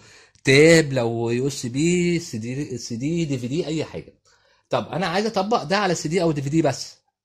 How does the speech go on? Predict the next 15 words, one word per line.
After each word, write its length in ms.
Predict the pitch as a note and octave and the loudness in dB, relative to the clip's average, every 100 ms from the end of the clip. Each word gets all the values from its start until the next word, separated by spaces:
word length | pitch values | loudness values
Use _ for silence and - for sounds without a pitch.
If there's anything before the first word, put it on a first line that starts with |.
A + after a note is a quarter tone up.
| - | -18
فهنخش 560 | G2 G2 - C#3+ - | -12 -10 -6 -6 -6
مثلًا 500 | A#2+ C3+ D#3 F3+ A3 - _ _ A#2 | -8 -6 -6 -6 -8 -12 _ _ -6
هنا 360 | C#3+ G#3 A3 _ _ _ _ _ _ _ _ _ _ _ _ _ _ _ _ _ _ - | -4 -4 -8 _ _ _ _ _ _ _ _ _ _ _ _ _ _ _ _ _ _ -14
وهقول 320 | G2 B2 C#3+ | -2 2 2
له 200 | D3+ D3 | 2 0
ايه، 320 | A#2 D#3+ - | 0 -2 -4
انيبل 340 | A2+ C#3 D#3+ C#3+ | -4 -2 0 0
على 180 | A2+ | 0
مين؟ 300 | A#2 C3 D3 G2 | -2 -4 -6 -8
على 220 | F2+ G#2+ | -6 -6
سي 140 | A2 A2 | -4 -6
دي 340 | A#2 D3+ - _ | -4 -6 -8 _
ودي 240 | - G#2+ A2+ | -8 -4 -4
في 100 | G2+ | -6
دي. 280 | E2 C2+ | -8 -12